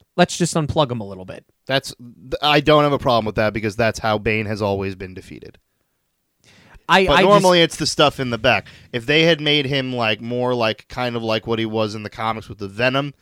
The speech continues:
Speaker 2: as opposed to just kind of like, "I have asthma."
Speaker 1: Yeah.
Speaker 2: But, you know,
Speaker 1: <laughs>
Speaker 2: like, uh, they instead, uh, focus on, it's a weakness. It's a weakness that he has. It's a visible weakness. It's a very childish comic book way of beating somebody.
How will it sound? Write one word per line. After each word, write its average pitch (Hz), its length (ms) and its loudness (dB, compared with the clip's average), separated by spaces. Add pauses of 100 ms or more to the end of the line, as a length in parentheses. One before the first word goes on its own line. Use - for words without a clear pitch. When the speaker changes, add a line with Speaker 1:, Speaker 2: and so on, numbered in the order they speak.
(240)
Speaker 2:
as 113 140 -8
opposed 123 380 -2
to 113 40 -18
just 117 180 -8
kind 120 200 -2
of 113 80 -4
like, 117 220 -8
"I 233 160 0
have 247 160 0
asthma." 208 480 -4 (240)
Speaker 1:
Yeah. 160 100 0
Speaker 2:
But, 151 260 -2
you 175 100 -6
know, 196 140 0 (120)
Speaker 1:
<laughs> - 80 -20
Speaker 2:
like, 123 340 -6 (300)
uh, 131 540 2 (340)
they 151 260 0
instead, 156 720 -2
uh, 123 540 2 (460)
focus 170 440 -2
on, 156 180 -2 (300)
it's 277 200 -4
a 320 60 -2
weakness. 320 540 -6
It's 135 120 -10
a 170 60 -4
weakness 165 300 -6
that 170 100 -6
he 170 80 -2
has. 135 260 -4
It's 104 120 -18
a 117 80 -10
visible 127 420 -8
weakness. 123 460 -12 (240)
It's 123 120 -12
a 147 60 -6
very 175 240 2
childish 147 640 -2
comic 110 400 -12
book 113 160 -10
way 107 180 -8
of 101 140 -12
beating 101 320 -14
somebody. 98 500 -14